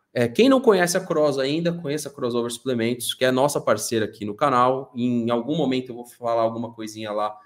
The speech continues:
na roxinha, a gente vai trocar uma ideia geral lá de outros temas, então peço aí, quem quiser assistir, quem não tiver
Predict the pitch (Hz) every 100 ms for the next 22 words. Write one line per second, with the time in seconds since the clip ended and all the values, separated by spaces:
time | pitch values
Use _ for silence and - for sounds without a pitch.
0 | _ _ _ 104 104 120 - 165 175 151
1 | 120 127 127 127 127 120 113 113 113 113
2 | 110 110 107 110 - _ - 104 113 113
3 | - - 131 117 113 123 120 120 123 -
4 | 113 120 120 113 113 110 104 107 147 -
5 | 104 113 113 110